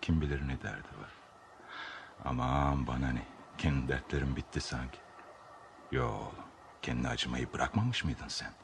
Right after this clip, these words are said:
Derdin merdin yok senin. Bütün dertlerini İstanbul'da bıraktın. Oyun oynamaktan bıktım.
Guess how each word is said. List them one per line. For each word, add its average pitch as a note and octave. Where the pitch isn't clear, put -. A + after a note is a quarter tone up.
Derdin -
merdin C#2
yok C2
senin. -
Bütün F2
dertlerini D2+
İstanbul'da C2
bıraktın. -
Oyun C2
oynamaktan A1+
bıktım. -